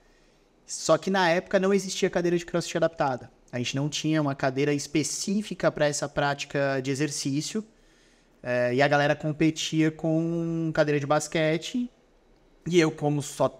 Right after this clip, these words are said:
tinha Pro Action, eu competi de Pro Action. Foi boa, foi boa, mas a gente precisava de alguma coisa a mais, desenvolver algo que ainda não existia nem no Brasil, nem em nenhum outro lugar do mundo pra prática de CrossFit. E aí, quando eu volto pro Brasil,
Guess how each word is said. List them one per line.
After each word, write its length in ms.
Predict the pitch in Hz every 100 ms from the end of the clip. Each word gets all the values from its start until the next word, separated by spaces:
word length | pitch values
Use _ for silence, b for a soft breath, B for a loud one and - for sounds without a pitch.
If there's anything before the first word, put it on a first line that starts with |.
| -
tinha 200 | - 135
Pro 140 | 165
Action, 440 | 165 151 156 - 220
eu 80 |
competi 380 | 240 233 220 208
de 100 | 185
Pro 160 | 185 208
Action. 640 | 170 151 160 170 196 185
Foi 220 | 165 170 147
boa, 340 | 170 180 127
foi 200 | - 139
boa, 420 | 127 131 147 175
mas 540 | 185 180 165 165 185 170
a 40 |
gente 140 | 165
precisava 280 | - 156 151
de 60 | 160
alguma 320 | 156 160 160
coisa 640 | 160 160 160 160 180 190 b b b b b b
a 160 | 165 185
mais, 420 | 175 160 160 170
desenvolver 520 | 160 165 165 160 170
algo 260 | 151 156 170
que 140 | -
ainda 200 | 170 170
não 160 | 165 175
existia 460 | 180 180 - 156
nem 160 | 143 147
no 80 | 156
Brasil, 540 | 151 139 123 131 151
nem 180 | 151 143
em 60 |
nenhum 260 | 147 147 143
outro 180 | 147 -
lugar 200 | 151 143
do 140 | 151
mundo 300 | 143 135 147
pra 160 | - 151
prática 360 | - 151 -
de 100 | 147
CrossFit. 580 | - 160 156 - - - - _ b b b b b
E 80 | 120
aí, 160 | 113 110
quando 180 | 131
eu 120 | 135 127
volto 340 | 123 123 123
pro 140 | -
Brasil, 600 | 143 156 147 139 131 147